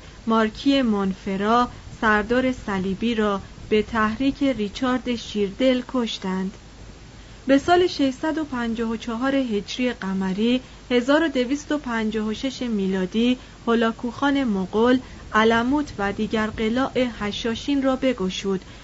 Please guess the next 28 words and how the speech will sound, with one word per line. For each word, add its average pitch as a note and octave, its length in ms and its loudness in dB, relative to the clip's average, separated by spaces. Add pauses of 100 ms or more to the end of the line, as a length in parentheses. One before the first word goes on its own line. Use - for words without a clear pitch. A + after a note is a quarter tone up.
(160)
و G3+ 40 -2 (140)
از G3+ 180 -2
آن G#3+ 160 0
پس C4 280 4 (400)
اعضای B3 580 4
این A#3 240 -4
گروه G#3+ 480 2 (280)
مورد C4 520 0
تعقیب A#3+ 500 0 (120)
قرار B3+ 380 0
گرفتند F#3+ 680 -2 (360)
و G#3 120 0
به G3+ 160 0
عنوان A#3 440 0
دشمن A3 520 -2
مردم G#3+ 580 2 (260)
به B3 100 2
قتل A#3+ 560 -4
رسیدند. F#3+ 720 -4 (1120)
معزالک D4 720 4
اسماعیلیان B3 880 -2
به A#3 140 -2
صورت C4 440 -4
یک C4 260 0 (120)
طایفه G#3+ 580 -2
دینی G#3+ 380 0
باقی A#3+ 380 -2
ماندند F#3+ 560 -2